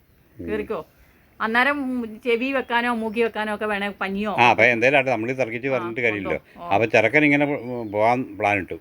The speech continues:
Speaker 2: ആ, ചെറുക്കൻ പോകാൻ പ്ലാൻ
Speaker 1: അപ്പം
Speaker 2: ഇട്ടു.
Speaker 1: നീ രക്ഷപ്പെട്ടു.
Speaker 2: ആ, ഞാൻ രക്ഷപ്പെടും.
Speaker 1: ഏ?
Speaker 2: ആ.
Speaker 1: നമ്മളെ
Speaker 2: ഞാൻ രക്ഷപ്പെട്ടു.
Speaker 1: അങ്ങനെയൊക്കെ രക്ഷപ്പെടും. നമ്മളെ ഒന്നും മറക്കല്ലേ കേട്ടോ.
Speaker 2: നിങ്ങളെ എന്നത്തിനാ മറക്കാൻ പോണേ?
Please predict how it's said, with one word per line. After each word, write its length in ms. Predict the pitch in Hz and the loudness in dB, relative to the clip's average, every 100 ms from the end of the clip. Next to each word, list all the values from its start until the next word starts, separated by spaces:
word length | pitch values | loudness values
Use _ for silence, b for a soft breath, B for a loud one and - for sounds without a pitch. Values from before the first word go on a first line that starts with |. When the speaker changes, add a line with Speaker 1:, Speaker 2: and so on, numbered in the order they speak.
| _ | _
Speaker 2:
ആ, 100 | 214 | -6
ചെറുക്കൻ 360 | 208 214 214 240 | -4 -4 -4 -4
പോകാൻ 180 | 220 214 | -4 -4
പ്ലാൻ 140 | 208 | -2
Speaker 1:
അപ്പം 140 | 185 131 | 2 2
Speaker 2:
ഇട്ടു. 120 | 110 | 2
Speaker 1:
നീ 200 | 104 117 | 2 6
രക്ഷപ്പെട്ടു. 500 | 123 - 117 104 87 - _ | 4 2 -4 -6 -10 -20 _
Speaker 2:
ആ, 100 | 208 | -14
ഞാൻ 260 | 190 214 294 | -10 -8 -8
രക്ഷപ്പെടും. 360 | 294 190 156 165 _ - - 90 | -8 -14 -18 -20 _ -20 -6 -2
Speaker 1:
ഏ? 100 | 113 | -2
Speaker 2:
ആ. 380 | 127 - - - _ _ _ _ _ _ _ - | -2 -12 -20 -20 _ _ _ _ _ _ _ -4
Speaker 1:
നമ്മളെ 220 | 92 92 | 0 4
Speaker 2:
ഞാൻ 80 | 135 | 4
രക്ഷപ്പെട്ടു. 320 | - 175 - - _ 95 | 2 -10 -18 -20 _ -4
Speaker 1:
അങ്ങനെയൊക്കെ 340 | 95 113 139 | 2 4 4
രക്ഷപ്പെടും. 440 | 131 117 123 139 | 4 2 2 2
നമ്മളെ 280 | 135 101 107 | 2 2 2
ഒന്നും 160 | 131 139 | 2 0
മറക്കല്ലേ 380 | 113 - 135 143 | 0 -2 -2 -2
കേട്ടോ. 240 | 92 87 - _ _ _ _ _ _ _ _ 208 | -2 -6 -8 _ _ _ _ _ _ _ _ -14
Speaker 2:
നിങ്ങളെ 260 | 214 254 | -8 -6
എന്നത്തിനാ 340 | 311 330 330 330 | -2 -2 -4 -6
മറക്കാൻ 380 | 320 294 311 | -8 -8 -8
പോണേ? 180 | 311 302 | -6 -8